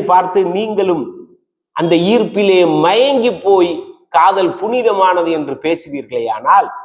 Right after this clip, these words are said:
அதை விட முட்டாள்தனம் வேறு எதுவுமே இல்லை. அடுத்து பாருங்கள், அல்லாஹ் சொல்கிறான்,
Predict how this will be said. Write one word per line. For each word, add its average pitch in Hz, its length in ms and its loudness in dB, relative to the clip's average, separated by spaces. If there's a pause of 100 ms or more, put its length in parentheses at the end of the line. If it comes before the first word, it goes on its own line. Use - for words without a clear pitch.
(220)
அதை 127 320 -2
விட 165 200 0
முட்டாள்தனம் 131 840 0 (240)
வேறு 107 280 -2
எதுவுமே 156 540 0
இல்லை. - 300 -4 (460)
அடுத்து 131 280 -4
பாருங்கள், 98 380 0
அல்லாஹ் 117 320 0
சொல்கிறான், 87 420 -10